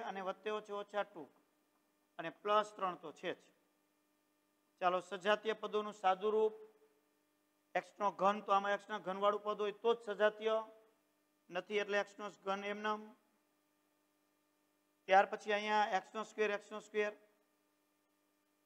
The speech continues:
એટલે ટુ એક્સ નો સ્ક્વેર ને પ્લસ એક્સ નો સ્ક્વેર એટલે થ્રી એક્સ નો સ્ક્વેર. ચાલો, એક્સ વાળા પદ તો એ બે છે, માઇનસ ટુ એક્સ પ્લસ એક્સ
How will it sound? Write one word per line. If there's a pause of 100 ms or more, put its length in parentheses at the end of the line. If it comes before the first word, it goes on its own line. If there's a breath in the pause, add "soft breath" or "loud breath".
(400)
એટલે
ટુ
એક્સ
નો
સ્ક્વેર
ને
પ્લસ
એક્સ
નો
સ્ક્વેર
એટલે
થ્રી
એક્સ
નો
સ્ક્વેર. (2000)
ચાલો,
એક્સ
વાળા
પદ
તો
એ
બે
છે, (1800)
માઇનસ
ટુ
એક્સ (1040)
પ્લસ
એક્સ